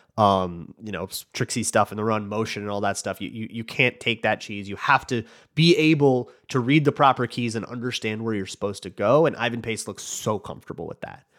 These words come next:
I think about, uh, Chris Barnes, who I think he's in Arizona now, but, um, I remember scouting him for the Packers a couple years ago when he was a rookie, and he was, like, this kinda similar, like, unheralded, like, rookie sensation kinda guy.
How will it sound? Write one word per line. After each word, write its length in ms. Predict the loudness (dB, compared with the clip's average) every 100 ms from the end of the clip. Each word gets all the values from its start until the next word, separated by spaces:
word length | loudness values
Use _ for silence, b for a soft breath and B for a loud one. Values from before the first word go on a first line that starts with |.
| b b b
I 80 | -6
think 260 | 2 2 2
about, 400 | 2 4 4 0
uh, 200 | -2 -4
Chris 260 | 2 4 4
Barnes, 440 | 2 0 0 -4
who 100 | -6
I 40 | -4
think 120 | -4
he's 80 | -4
in 100 | -4
Arizona 400 | -4 -4 -6 -6
now, 240 | -10 -10
but, 280 | -10 -12 b b b -2
um, 220 | 0 0
I 60 | 0
remember 500 | -2 0 2 2 2
scouting 460 | -2 2 2 0
him 220 | -4 -6
for 160 | -6 -8
the 80 | -8
Packers 480 | -2 0 0 -4 -2
a 40 |
couple 280 | -2 -2 -2
years 220 | -2 -2
ago 260 | 2 2 2
when 80 |
he 80 | 0
was 100 | -4
a 60 | -6
rookie, 320 | -8 -6 -4
and 100 | -4
he 60 | -6
was, 160 | -6
like, 140 | -8 -8
this 160 | -12 b b b
kinda 180 | 0 2
similar, 500 | 4 4 4 4 4
like, 260 | 4 0 -2
unheralded, 760 | -2 0 2 4 4 4 4
like, 200 | 2 0
rookie 260 | -2 -4 -4
sensation 560 | -6 -6 -6 -8 -10 -10
kinda 200 | -6 2
guy. 280 | 4 4